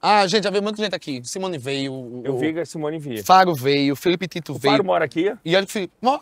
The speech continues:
Speaker 1: não, mora no de lá.
Speaker 2: Mas, ó.
Speaker 1: Ele disse que da casa dele dá pra ver essa casa aqui.
Speaker 2: Ah, é?
Speaker 1: É.
Speaker 2: É porque aqui é alta, né?
Speaker 1: É.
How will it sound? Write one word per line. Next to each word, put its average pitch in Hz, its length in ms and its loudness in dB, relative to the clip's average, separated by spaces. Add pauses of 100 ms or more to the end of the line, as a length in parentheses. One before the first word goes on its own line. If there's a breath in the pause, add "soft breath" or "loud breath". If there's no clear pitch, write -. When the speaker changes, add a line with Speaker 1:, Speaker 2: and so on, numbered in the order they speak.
(140)
Speaker 1:
não, 196 240 2
mora 170 180 0
no 185 180 -2
de 175 120 0
lá. 123 200 0 (140)
Speaker 2:
Mas, 110 160 -12
ó. 104 180 -4 (220)
Speaker 1:
Ele 160 140 -2
disse 185 160 -4
que - 40 -6
da 185 80 0
casa 208 220 -2
dele 202 160 0
dá 208 80 0
pra 208 140 -4
ver 190 100 0
essa - 160 -8
casa 175 240 -4
aqui. - 340 -12
Speaker 2:
Ah, 143 200 2
é? 143 200 0 (200)
Speaker 1:
É. 127 160 2
Speaker 2:
É 190 100 2
porque 170 120 -4
aqui 208 180 0
é - 20 4
alta, 170 380 6
né? 180 200 -4 (140)
Speaker 1:
É. 143 260 4